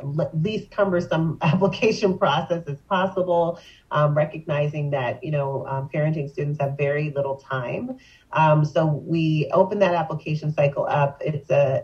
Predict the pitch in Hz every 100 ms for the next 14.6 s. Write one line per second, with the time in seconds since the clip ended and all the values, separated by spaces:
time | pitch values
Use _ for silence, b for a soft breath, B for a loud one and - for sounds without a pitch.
0 | 147 175 170 160 156 - 147 151 147 151
1 | 143 143 139 139 139 139 - 151 160 160
2 | 156 - 143 139 139 143 143 139 139 139
3 | B B B - 139 - 170 151 170 147
4 | 135 117 143 - 139 - 127 131 127 -
5 | - - - 143 143 139 143 143 135 135
6 | 127 139 135 135 127 139 139 135 - 139
7 | 139 135 147 B B B _ - 156 147
8 | 139 147 - 175 160 156 196 185 156 151
9 | 151 147 135 139 139 160 196 233 147 151
10 | - - 143 131 135 139 135 131 131 135
11 | 131 131 - 127 120 127 127 - 120 123
12 | 120 - - 131 120 127 - 131 131 120
13 | 123 123 B B B B _ - 208 208
14 | 202 185 170 156 156 -